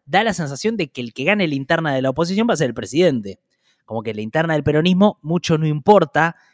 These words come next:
en un sentido práctico, ¿no? Por cómo están los números hoy. Después,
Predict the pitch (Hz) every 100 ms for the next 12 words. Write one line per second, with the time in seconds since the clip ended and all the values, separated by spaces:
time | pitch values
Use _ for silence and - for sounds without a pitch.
0 | _ - 135 156 151 147 143 156 151 135
1 | _ _ _ - 165 151 - - 113 -
2 | 95 104 139 226 160 - 185 185 226 202
3 | 185 165 180 147 - 147 123 147 170